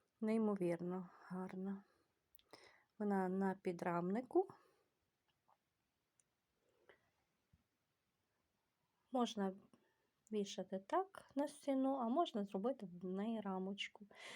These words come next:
Це вже за бажанням кожної людини.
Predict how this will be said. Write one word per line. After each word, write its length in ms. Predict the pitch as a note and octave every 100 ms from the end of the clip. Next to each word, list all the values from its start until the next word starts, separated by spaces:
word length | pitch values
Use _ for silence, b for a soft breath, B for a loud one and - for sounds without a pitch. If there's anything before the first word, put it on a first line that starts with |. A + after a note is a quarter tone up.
| B -
Це 200 | C4 C4+
вже 220 | A3+ A3
за 200 | G3+ G3
бажанням 640 | G#3 G3+ G#3 G3+ G#3 G3+
кожної 480 | G3+ G3 G3+ F#3+ F#3+
людини. 600 | F#3+ F#3 A3+ D4 D#4